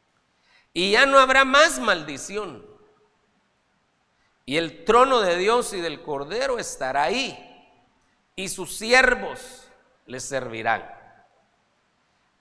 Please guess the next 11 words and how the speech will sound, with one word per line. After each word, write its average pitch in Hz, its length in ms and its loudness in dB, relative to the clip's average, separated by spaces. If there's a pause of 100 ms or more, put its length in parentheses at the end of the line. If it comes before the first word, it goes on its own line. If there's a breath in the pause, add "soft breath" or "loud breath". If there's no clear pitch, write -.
(120)
Apocalipsis 220 680 -6
veintidós 202 920 -6 (140)
es 214 200 -6
el 214 260 -6
último 294 560 -8
capítulo 262 720 -6
de 190 100 -12
la 110 140 -6
Biblia. 120 440 -8 (800)
Apocalipsis 185 420 -6
veintidós. 160 680 -8